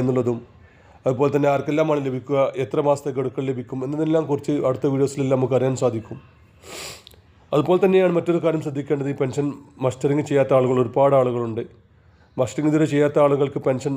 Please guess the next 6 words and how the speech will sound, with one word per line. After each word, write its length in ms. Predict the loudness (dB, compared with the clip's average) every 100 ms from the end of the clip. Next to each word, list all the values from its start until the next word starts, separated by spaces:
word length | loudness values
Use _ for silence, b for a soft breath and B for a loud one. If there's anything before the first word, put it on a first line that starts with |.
| -2
ഒരു 100 | 2 4
മാസത്തെയും 320 | 2 0 -4
പെൻഷൻ 200 | -4 -2 -4
ലഭിക്കുകയില്ല. 480 | -4 -4 -2 -2 -4 b b b b b -2
നിർബന്ധമായിട്ടും 640 | 0 2 2 2 2 0 -2
എല്ലാ 140 | 2